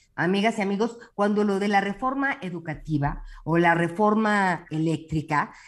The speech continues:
eh, pues se habló muy mal del trabajo que se hizo, que fueron estandartes de las reformas estructurales del presidente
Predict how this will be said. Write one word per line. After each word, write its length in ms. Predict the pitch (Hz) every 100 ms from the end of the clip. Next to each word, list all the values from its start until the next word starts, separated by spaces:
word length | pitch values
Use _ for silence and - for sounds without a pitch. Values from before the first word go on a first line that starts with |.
| - - -
eh, 240 | 185 180
pues 180 | 180 202
se 80 | 208
habló 260 | 214 277
muy 200 | 302 320
mal 220 | 320 302 302
del 140 | 294
trabajo 380 | 247 214 240 277
que 140 | 262
se 100 | 262
hizo, 460 | 269 330 339 226 -
que 100 | 202
fueron 300 | 214 262 269
estandartes 760 | 247 208 202 214 226 226 269
de 80 | 214
las 180 | 185 165
reformas 460 | 165 202 208 233
estructurales 640 | 214 - 160 175 196 190 196
del 160 | 180
presidente 720 | 170 165 151 165 170 185 185